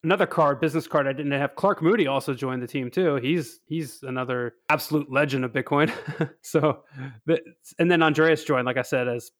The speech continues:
part of the security team. And it's really cool to have worked with them. Now, I, I worked remote. Some of them worked more in person with each other. So I didn't have a lot of personal interaction with them, as, but I did talk to them all the time online.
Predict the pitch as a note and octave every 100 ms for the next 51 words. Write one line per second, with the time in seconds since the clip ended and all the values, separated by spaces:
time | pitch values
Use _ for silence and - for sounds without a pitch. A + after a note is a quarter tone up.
0 | - D3 C3 - - G#3+ A3+ C3+ B2 A#2+
1 | A#2+ - D3+ C#3+ C#3 - E3 D#3 D3 C#3+
2 | G#3 G#3+ - F3+ D#3+ C#3 B2+ - - C3
3 | C#3 D#3 D3 D3 C3+ D3 D3+ G#3 - D#3+
4 | D#3 D3 - C3 D3 C#3+ D3 _ - E3+
5 | D3+ C#3+ C3 C3+ C3 _ D#3+ C#3+ C3+ B2+
6 | C#3 C#3+ C#3+ C3 D3+ C#3 - F3 G#3 E3+
7 | B2+ A#2+ B2+ A2+ - - C#3 - D3 D#3
8 | E3 E3+ E3+ - F3 E3+ E3+ E3 E3 D#3
9 | C3+ - _ _ - C#3+ C#3 C3+ - A#2+
10 | - A#2+ A2 G#2+ - A#2 A2+ A2+ A#2+ B2